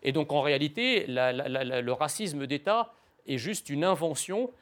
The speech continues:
Alors, j'entendais monsieur tout à l'heure qui disait « on a vingt fois plus de chances ». Ben, forcément, je veux dire, quand les, euh, par exemple, les forces de l'ordre procèdent à des,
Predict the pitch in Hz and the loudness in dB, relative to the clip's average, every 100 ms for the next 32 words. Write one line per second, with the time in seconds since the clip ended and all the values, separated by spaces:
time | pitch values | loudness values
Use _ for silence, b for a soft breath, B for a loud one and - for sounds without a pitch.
0 | b 113 120 - 143 147 151 160 139 135 | b 0 0 -2 -6 -2 -2 -2 -2 -4
1 | 147 120 135 143 - 120 117 117 135 117 | -8 -6 -2 0 -2 -8 -8 -2 -2 0
2 | 131 135 143 139 143 127 123 - 135 101 | -2 -4 -2 -6 -6 -6 -4 -2 -4 -4
3 | 120 - 131 - 180 214 117 113 101 - | -6 -6 -6 -4 -2 -2 -2 -6 -8 -8
4 | 127 131 127 - b b - - - 123 | -6 -4 -4 -6 b b -12 -8 -6 -6
5 | 117 120 165 131 - 160 120 156 160 117 | -4 -2 -2 -4 -2 -2 -2 0 0 0
6 | 113 - 139 170 123 117 120 120 113 | -4 -4 0 0 0 0 0 0 -2